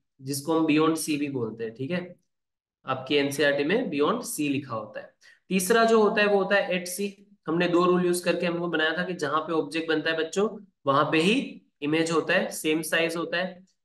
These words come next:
real है और real के साथ free होता है इन्वर्टेड। उसके साथ हमने देखा था sir option में देखो डी है, जब object between C and F होता है तब क्या होगा? So when the object between C and F, then the image formed at beyond C, ठीक है, ये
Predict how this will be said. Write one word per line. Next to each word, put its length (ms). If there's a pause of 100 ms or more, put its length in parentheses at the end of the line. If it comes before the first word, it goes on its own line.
real 360
है 180
और 200
real 280
के 80
साथ 280
free 100
होता 240
है 80
इन्वर्टेड। 520 (360)
उसके 260
साथ 320
हमने 200
देखा 320
था 60
sir 180 (100)
option 320
में 240
देखो 220
डी 280
है, 220 (540)
जब 160
object 360
between 400
C 240
and 180
F 80
होता 180
है 120
तब 220
क्या 120
होगा? 280 (440)
So 200
when 180
the 80
object 420
between 380
C 180
and 160
F, 240
then 220
the 80 (140)
image 360
formed 260
at 160
beyond 440
C, 180 (580)
ठीक 140
है, 100
ये 160